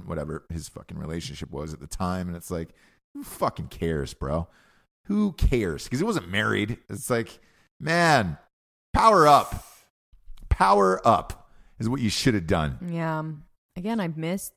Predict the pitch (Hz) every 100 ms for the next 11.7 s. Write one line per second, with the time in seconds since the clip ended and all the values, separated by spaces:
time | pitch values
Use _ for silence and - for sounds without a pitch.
0 | - 165 160 202 - 240 - - 165 -
1 | - 160 170 - 208 226 220 233 196 202
2 | 370 277 160 123 - - 220 277 302 285
3 | 226 254 254 175 180 170 170 170 226 294
4 | 277 247 247 359 302 - 156 240 262 -
5 | - 165 208 208 320 466 466 - 240 202
6 | _ 170 160 160 - 302 427 349 359 _
7 | _ _ _ _ - 202 202 180 175 208
8 | 208 208 233 254 233 339 466 - - 78
9 | 80 80 - _ _ 311 330 320 - -
10 | 160 - - - - - 143 151 151 175
11 | 185 131 101 95 92 98